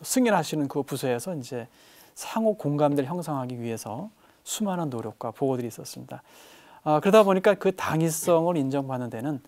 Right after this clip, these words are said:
굉장히 많은 시간이 걸렸습니다. 근데 돌이켜보면 지금 현 시점에서는, 어, 처음에 질문하셨던,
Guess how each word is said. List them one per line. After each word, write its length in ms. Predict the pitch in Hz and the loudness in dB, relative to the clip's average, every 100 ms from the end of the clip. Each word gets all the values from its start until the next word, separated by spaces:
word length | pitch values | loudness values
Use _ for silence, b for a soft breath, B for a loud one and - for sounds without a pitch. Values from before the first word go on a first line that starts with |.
| b b | b b
굉장히 360 | - 127 135 135 | -6 -2 -2 -2
많은 240 | 120 120 | -4 -4
시간이 320 | - 123 117 | -8 -10 -10
걸렸습니다. 500 | - 123 - - - - | -10 -14 -16 -18 -16 -6
근데 180 | 165 175 | -2 0
돌이켜보면 880 | 170 180 185 196 135 127 113 180 - b b _ | 2 2 4 2 2 -4 -6 -8 -12 b b _
지금 160 | 156 | -4
현 160 | 147 208 | 0 -2
시점에서는, 600 | 202 202 175 156 202 247 - B B B B B B | 0 0 0 0 0 -2 -4 B B B B B B
어, 300 | - 127 127 131 | -2 2 2 2
처음에 320 | - 262 254 | 6 8 8
질문하셨던, 1040 | - 190 190 180 165 160 - - 175 180 | 4 0 2 2 2 0 0 0 0 0